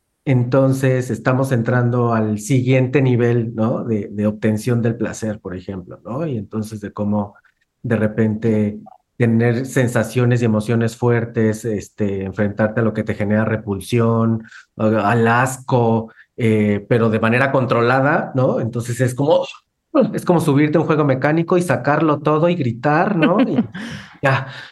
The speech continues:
Speaker 1: ah, liberarte la tensión. Entonces, esta, el, lo llamamos los placeres ominosos en nuestro reporte, ¿no? Todo aquello que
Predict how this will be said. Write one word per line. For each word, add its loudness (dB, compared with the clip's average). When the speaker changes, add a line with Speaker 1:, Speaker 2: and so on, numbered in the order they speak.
Speaker 1:
ah, -2
liberarte 2
la 2
tensión. 0
Entonces, -2
esta, -2
el, -2
lo 0
llamamos 2
los 0
placeres 0
ominosos 0
en 0
nuestro -4
reporte, -4
¿no? -2
Todo -4
aquello -2
que -2